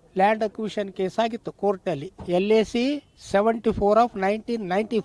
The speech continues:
ಫೈವ್ ಅಂತೇಳಿ. ಅದು ಅವಾರ್ಡ್ ಆಯಿತು. ಅವಾರ್ಡ್ ಆದ ನಂತರ ಪೇಮೆಂಟ್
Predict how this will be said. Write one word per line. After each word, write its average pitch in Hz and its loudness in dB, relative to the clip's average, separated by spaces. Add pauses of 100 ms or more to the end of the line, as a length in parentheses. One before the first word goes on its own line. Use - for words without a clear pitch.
ಫೈವ್ 208 8
ಅಂತೇಳಿ. 123 -8 (640)
ಅದು 214 4 (160)
ಅವಾರ್ಡ್ 247 10
ಆಯಿತು. 214 4 (680)
ಅವಾರ್ಡ್ 254 8 (120)
ಆದ 233 8 (120)
ನಂತರ 180 2 (520)
ಪೇಮೆಂಟ್ 233 -2